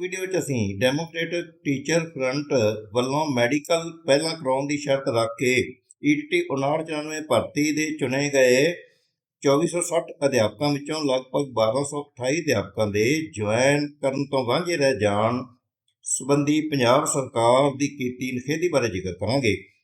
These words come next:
ਪਰੰਤੂ ਵੀਡੀਓ ਸ਼ੁਰੂ ਕਰਨ ਤੋਂ ਪਹਿਲਾਂ ਆਪ ਸਭ ਨੂੰ ਗੁਜ਼ਾਰਿਸ਼ ਹੈ ਕਿ ਜੇਕਰ ਤੁਸੀਂ ਅਜੇ ਤੱਕ ਸਾਡੇ ਚੈਨਲ ਨੂੰ ਸਬਸਕ੍ਰਾਈਬ ਨਹੀਂ ਕੀਤਾ ਤੇ ਇਸ ਨੂੰ ਸਬਸਕ੍ਰਾਈਬ ਕਰ ਲਓ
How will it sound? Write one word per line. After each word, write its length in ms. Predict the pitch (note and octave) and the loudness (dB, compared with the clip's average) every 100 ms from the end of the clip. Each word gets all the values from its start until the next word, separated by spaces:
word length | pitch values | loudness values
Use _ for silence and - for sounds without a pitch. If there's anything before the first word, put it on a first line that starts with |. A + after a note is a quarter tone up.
| _ _ | _ _
ਪਰੰਤੂ 320 | D3 D3+ E3 C#3+ | -8 -4 -2 0
ਵੀਡੀਓ 180 | D#3 F3 | 0 0
ਸ਼ੁਰੂ 200 | E3 D#3+ | -4 -4
ਕਰਨ 180 | D3+ | -4
ਤੋਂ 120 | D3+ C#3+ | -2 0
ਪਹਿਲਾਂ 200 | C#3+ D3 | 0 2
ਆਪ 200 | B2+ A#2+ | -2 -2
ਸਭ 140 | B2+ | -2
ਨੂੰ 80 | A#2+ | -2
ਗੁਜ਼ਾਰਿਸ਼ 360 | A2 G2+ G2+ A#2+ | -2 0 0 0
ਹੈ 80 | |
ਕਿ 120 | C#3+ C3+ | -2 -2
ਜੇਕਰ 280 | A#2+ A#2+ | -2 -2
ਤੁਸੀਂ 220 | - A#2+ - | -4 -8 -8
ਅਜੇ 140 | G2+ A#2 | -4 -4
ਤੱਕ 160 | A#2 | -4
ਸਾਡੇ 240 | - G#2+ G#2+ | -6 -6 -4
ਚੈਨਲ 200 | G#2+ G#2 | -4 -4
ਨੂੰ 220 | A2 G2 G2 - _ | -6 -10 -16 -20 _
ਸਬਸਕ੍ਰਾਈਬ 480 | A2 F2+ - F#2 F#2 | -10 -10 -6 -4 -4
ਨਹੀਂ 120 | G2+ | -6
ਕੀਤਾ 320 | B2 B2+ E3+ - _ _ - | -6 -4 -6 -8 _ _ -6
ਤੇ 40 | |
ਇਸ 120 | - | -6
ਨੂੰ 80 | B2+ | -8
ਸਬਸਕ੍ਰਾਈਬ 380 | G#2 F#2 F2+ F2+ | -14 -12 -10 -4
ਕਰ 140 | A2 | -4
ਲਓ 160 | D#3 | -4